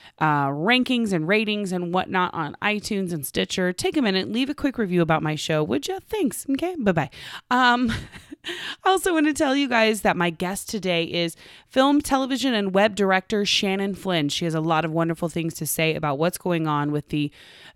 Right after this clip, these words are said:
directors, uh, women directors movement right now, why it's so important that we have women directors, uh, behind the camera in projects all over, uh, the entertainment industry, from film, television, and, uh, web projects. So you'll wanna stick around for that.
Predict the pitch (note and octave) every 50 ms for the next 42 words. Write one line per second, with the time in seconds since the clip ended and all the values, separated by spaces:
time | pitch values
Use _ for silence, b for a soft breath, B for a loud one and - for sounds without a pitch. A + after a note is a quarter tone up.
0 | - F3 F#3 F3+ F3+ F#3 F#3 - - - G3+ F#3+ F#3+ F3+ E3+ - - - D#3+ D3+
1 | D3+ D3 C#3+ C3+ E3 F3+ G#3+ A#3 A#3+ A#3 G#3+ F3+ F3+ F#3 F#3 F3+ - - F#3 F3+
2 | E3 D#3+ E3 E3 E3+ G#3 A#3+ B3+ A#3 C4 C4 C4 - - - B3+ B3+ - B3 B3+
3 | B3+ B3+ B3+ B3+ B3 G#3+ G#3 E3+ D#3+ - - - - A3+ G#3 G3+ G3 - - -
4 | G#3+ G#3 - - A3+ G#3 - F3+ D#3 D#3+ E3 E3+ E3 D#3+ D#3 D3+ E3 E3 E3+ E3+
5 | E3+ D3 D#3+ D3+ C#3+ C#3 D3 - - D#3+ D#3+ D#3+ D#3 - B B B B B B
6 | B B - D#3+ D#3+ D#3 D3+ D3 D#3 C#3+ F3+ F3+ F3 E3+ E3 D3+ - - - F#3
7 | F3 F3 E3+ D#3 C#3+ C3 - - D3+ D3 D3 C#3+ - _ _ _ _ - - E3
8 | D#3 D#3 D#3 C#3+ C3 - - - - - F3+ F3 F3 F3 F3+ F3 - - F#3 E3
9 | D#3+ D3+ D#3 C#3 C3 B2+ - b b b b b b b - - C#3 C#3 D3+ E3+
10 | E3+ F3 F#3+ G3 - D#4+ F#4 F#4+ E4 A3+ F3 D3+ D#3 D3 - - - G2 - -
11 | - C#3+ D3 D3 - F3+ F#3+ F#3+ F#3+ G3 G3 - F3+ E3 E3 D#3+ E3+ D#3 D3 D#3
12 | D3+ D3+ D3+ - - C#3+ C#3+ D3 D3 D3 - - - C#3+ C3+ C3+ C#3 C#3 D3 C#3+
13 | C#3 - - - C3 A#2 B2 - A2 F#2 - - D#3+ D3+ D3+ D3 D3 D3 D3 C#3
14 | - C#3+ C3+ - C#3 C3+ B2+ B2+ C3+ - C#3+ C3+ B2+ A#2+ A2+ - -